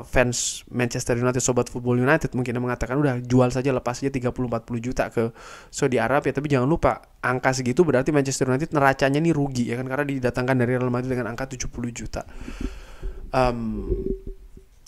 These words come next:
tetap harus diakses menurut gue, harus dilihat lagi secara menyeluruh. Eh, ada beberapa faktor tentu saja mungkin yang tidak terlihat dari sisi fans, tim kepelatihan, tim manajemen Manchester United yang lebih tahu,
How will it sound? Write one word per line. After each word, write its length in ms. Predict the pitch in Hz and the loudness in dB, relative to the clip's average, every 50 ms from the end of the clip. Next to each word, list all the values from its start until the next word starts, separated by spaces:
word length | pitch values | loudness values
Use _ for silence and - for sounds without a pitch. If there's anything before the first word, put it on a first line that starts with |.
| - - - - _ - - - - - - - - | -16 -16 -18 -20 _ -20 -20 -20 -20 -20 -6 2 4
tetap 240 | 202 196 262 - | 8 10 10 10
harus 160 | 208 190 196 180 | 10 8 6 6
diakses 480 | 170 185 147 139 - - 202 - - | 6 6 6 6 6 2 2 2 2
menurut 240 | 165 151 156 147 131 | 2 2 2 2 0
gue, 160 | 135 151 175 | 0 -2 0
harus 240 | 147 135 147 156 - | 0 0 0 0 0
dilihat 320 | 147 139 135 135 135 135 | -2 0 0 0 0 -2
lagi 240 | - 127 120 143 160 | -2 -4 -4 -4 -6
secara 240 | - - 139 131 131 | -6 -4 -4 -4 -4
menyeluruh. 480 | 117 127 131 127 123 117 113 127 165 202 - - - - | -4 -4 -4 -4 -4 -6 -6 -6 -6 -8 -8 -12 -14 -10
Eh, 200 | 127 120 117 113 - | -8 -6 -6 -6 -2
ada 160 | - 139 156 | 2 4 6
beberapa 400 | 151 156 139 139 131 - 135 127 | 6 6 8 6 6 6 6 2
faktor 320 | - - 113 - - 143 139 | 2 0 -4 0 2 2 2
tentu 240 | - 135 127 123 - | 2 0 -2 0 0
saja 160 | 123 127 139 | 0 0 0
mungkin 320 | 135 127 127 - 143 131 | 0 0 -2 -2 -2 -2
yang 80 | 123 123 | -4 -4
tidak 320 | - 131 120 127 - - | -6 -6 -6 -6 -6 -8
terlihat 400 | - 127 120 117 113 131 139 - | -8 -6 -6 -2 -2 -2 -2 0
dari 320 | - 120 113 113 117 113 117 | 0 0 0 0 -2 -4 -6
sisi 240 | - 120 - - | -6 -6 -4 -6
fans, 800 | 113 - - 151 151 170 185 185 185 185 - - - - - - | -6 0 6 8 8 8 8 6 4 2 -2 -6 -8 -10 -10 -8
tim 160 | - 127 117 117 | -4 -4 -4 -4
kepelatihan, 800 | 120 117 - 123 120 113 - - 127 123 135 135 139 139 135 - | -4 -4 -2 0 0 0 0 -2 0 4 4 4 6 4 2 0
tim 160 | - 120 123 | -2 -4 -4
manajemen 400 | 123 120 123 120 120 113 117 117 | -6 -6 -6 -6 -6 -4 -4 -2
Manchester 400 | 120 123 117 120 113 - - 113 | -2 -2 -2 -2 -2 0 0 0
United 220 | 113 117 123 117 | 0 0 -2 -4
yang 80 | 120 120 | -4 -4
lebih 240 | 117 110 117 113 - | -6 -8 -8 -8 -8
tahu, 400 | 113 110 113 120 143 175 220 | -6 -4 -2 0 0 0 -2